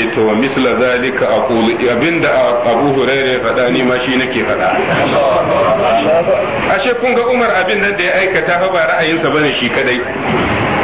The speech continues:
Malik yana da hujjoji, Allah ya ji kansa, da ya dogara da su akan cewa mutumin da ya saki matarsa saki uku a lafazi guda,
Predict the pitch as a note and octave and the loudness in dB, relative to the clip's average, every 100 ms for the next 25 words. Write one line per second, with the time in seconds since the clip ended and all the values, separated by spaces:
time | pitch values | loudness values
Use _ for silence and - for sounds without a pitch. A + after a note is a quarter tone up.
0 | - G#2+ C3+ A3 A3+ D3 - - - D#3+ | 0 0 2 2 0 -2 -6 -10 -4 -2
1 | G#3+ F#3 F3+ F3 F#3+ F#3 F3+ F3+ F3+ F3+ | 0 0 0 0 0 0 0 0 0 -4
2 | - - D#3 E3 D3 A#2+ C3 C3+ C3 B2+ | -4 -4 -2 0 0 0 0 -2 -2 -2
3 | - - C3 C#3+ F3 E3+ D3 E3 E3 C3 | -4 -2 0 0 0 0 0 0 0 -2
4 | B2+ E3 - - F3 E3 C3+ - C3 A#2+ | -2 0 0 0 0 -2 -2 -2 0 2
5 | B2 C3 D3 C#3+ A3 A3 F#3+ D#3+ A2+ B2+ | 2 2 0 0 0 0 0 0 0 0
6 | - - - - - - A#2+ G3+ G#3 F#3 | -2 -4 -8 -8 -6 -2 0 -2 -2 -4
7 | G3 G3 F#3 D3 - F3+ F3+ F3+ F3+ E3+ | -2 0 0 -2 -2 -2 -2 -2 -2 -2
8 | - - F3+ F#3 E3+ D#3 C#3 E3 D3 C#3 | -2 -2 0 0 0 0 0 0 0 0
9 | D#3 B2+ B2+ C#3 | 0 0 0 0